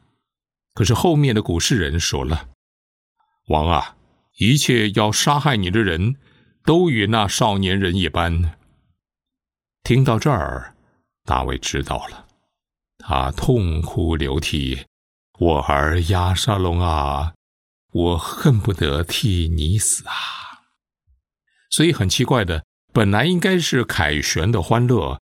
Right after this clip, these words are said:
现在却变得愁云惨雾。这时候，忠心的约押进去见大卫王，说：“王啊，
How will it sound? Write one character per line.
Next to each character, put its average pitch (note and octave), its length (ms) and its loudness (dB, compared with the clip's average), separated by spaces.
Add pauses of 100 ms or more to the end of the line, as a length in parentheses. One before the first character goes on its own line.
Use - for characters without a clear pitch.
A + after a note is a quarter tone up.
(320)
现 - 260 2
在 C3+ 120 2
却 A2+ 180 0
变 G2+ 180 2
得 D2 180 -4
愁 B2+ 440 0
云 G#2 280 0
惨 C#2+ 280 -6
雾。 D2+ 160 -6 (800)
这 F3 120 2
时 E3 100 2
候， C#3 180 4
忠 C#3+ 200 2
心 C#3 120 0
的 B2+ 60 2
约 G#2 200 2
押 G#2 260 0
进 F#2+ 160 0
去 E2+ 160 -2
见 E2+ 200 0
大 F2 180 0
卫 D2 140 -4
王， C2 240 -2
说 D2 460 -4 (560)
：“王 F2 200 2
啊， D#2 360 -2